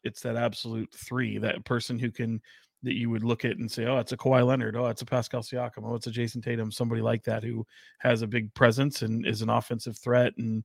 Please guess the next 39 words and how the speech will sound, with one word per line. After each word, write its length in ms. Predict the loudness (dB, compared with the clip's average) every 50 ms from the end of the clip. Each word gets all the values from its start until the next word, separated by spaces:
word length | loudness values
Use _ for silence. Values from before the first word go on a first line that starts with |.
| -8 -14 -20 _ _
is 140 | -6 0 4
long 240 | 6 6 6 6 4
enough 260 | 4 2 0 -2 -4 -4
to, 260 | -2 0 0 0 0
to 360 | -2 -4 -2 -2 -2 -4 -6 -10 _ _ _ _ _ _ _ -12 -6
be 320 | -4 -2 0 0 -2 -2 -6 _ _ _ _ _ _ _ _ _ _ -2
impactful 500 | -2 0 2 4 2 2 2 0 -2 -2
on 60 | 0
the 60 | 0 -2
defensive 480 | -2 -2 -2 -2 -2 0 -2 -2 0 2
end 240 | 2 2 2 0
and 120 | 0 -2 -2
still 380 | -4 -2 0 0 0 0 -2
clog 320 | -2 2 4 4 4 4 0
up 120 | -4 -8
the, 120 | -10 -12 -12 -12 _
clog 280 | -2 -2 -2 0 -2 -4
up 120 | -6 -8 _ _ _ -6
the 360 | -4 -4 -2 -2 -4 -6 -8 -10 _ _ _ _ _ _
passing 400 | 0 2 2 2 2 -2 -4 -4
lanes 360 | -4 -4 -4 -4 -4 -4 -4 -6
and 300 | -6 -6 -6 -8 -10 -12 -14 -20 -20 -20 -20 -20 _ _
things 180 | 0 0 2 4
like 140 | 2 4 6
that. 260 | 6 6 6 4 2
So, 340 | 2 4 4 6 4 2 2 4
um, 480 | 6 6 8 6 4 2 0 -2 -4 -2
it's 200 | 0 0 4 6
always 240 | 6 6 6 6 4
the 60 | 4
thing 180 | 4 4 4 2
that 100 | 2 0
leaps 240 | 0 0 0 4 4
off 160 | 4 4 2
the 80 | 0 0
page 240 | 0 0 0 -2
for 100 | -2 0
me, 200 | 2 4 4 4
but 380 | 2 0 2 2 2 2 0 -4